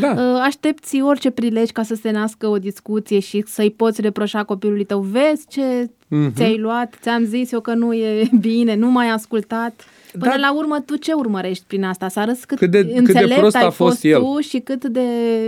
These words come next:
Speaker 1: Da.
Speaker 2: neascultător și
Speaker 1: Da.
Speaker 2: ce decizie proastă a
Speaker 1: Da,
Speaker 2: luat el.
Speaker 1: este o refulare, este așa un sentiment din ăsta de,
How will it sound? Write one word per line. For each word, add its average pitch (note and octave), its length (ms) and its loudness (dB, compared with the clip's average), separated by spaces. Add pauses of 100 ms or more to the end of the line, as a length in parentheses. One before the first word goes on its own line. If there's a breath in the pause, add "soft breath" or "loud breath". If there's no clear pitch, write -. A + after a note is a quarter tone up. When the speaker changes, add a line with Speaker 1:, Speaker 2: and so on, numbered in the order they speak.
Speaker 1:
Da. A#3+ 80 2
Speaker 2:
neascultător A#3+ 640 -2
și C4 60 -4
Speaker 1:
Da. B3+ 80 0
Speaker 2:
ce A#3+ 100 -2
decizie A#3+ 400 -4
proastă A#3+ 380 -6
a B3+ 60 -4
Speaker 1:
Da, E3+ 80 4
Speaker 2:
luat E3 120 6
el. G#3 120 4
Speaker 1:
este A#3 160 -4
o A#3 120 4
refulare, G3 640 2
este C#3 260 -2
așa D3 200 -2
un B2+ 240 -2
sentiment C3 420 -8
din C#3+ 100 -4
ăsta C#3+ 220 -6
de, A#2 260 -4